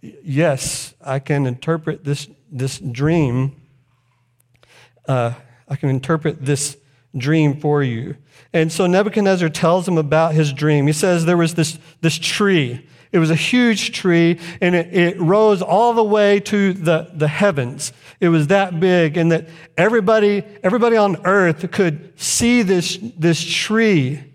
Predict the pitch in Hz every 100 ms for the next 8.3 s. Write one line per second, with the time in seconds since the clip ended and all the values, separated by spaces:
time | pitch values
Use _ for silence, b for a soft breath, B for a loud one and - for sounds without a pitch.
0 | _ B B 190 185 196 190 214 196 202
1 | 170 - - 220 220 196 190 156 151 B
2 | - 170 160 190 202 185 156 160 202 226
3 | 233 226 220 - 220 180 170 185 220 220
4 | 180 190 156 175 190 185 175 B B _
5 | 214 240 233 190 202 208 220 - B -
6 | 170 - 170 208 208 208 202 202 202 B
7 | B - 180 156 147 151 - - 185 220
8 | 196 -